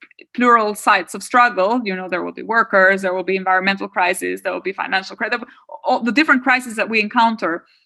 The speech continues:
will each of them produce the agents that are necessary to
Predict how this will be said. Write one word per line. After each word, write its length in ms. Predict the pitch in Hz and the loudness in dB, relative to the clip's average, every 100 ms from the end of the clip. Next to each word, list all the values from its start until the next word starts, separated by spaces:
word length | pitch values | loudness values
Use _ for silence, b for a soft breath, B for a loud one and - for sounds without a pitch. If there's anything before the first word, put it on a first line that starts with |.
| - | -8
will 260 | 220 226 220 | 0 0 2
each 260 | 254 254 - | 2 2 2
of 160 | 196 | 0
them 220 | 208 190 | 2 0
produce 760 | 190 208 196 226 220 - - - _ _ - | 0 -2 0 -2 -2 -8 -12 -16 _ _ -12
the 360 | 196 208 196 - _ _ _ - | -4 -2 -4 -10 _ _ _ 0
agents 400 | 226 196 196 202 | 2 0 -6 -4
that 100 | 196 | 0
are 140 | 196 | 0
necessary 640 | 196 208 202 - 180 170 185 | 0 -2 -4 -4 -2 -2 -4
to 180 | 190 | -6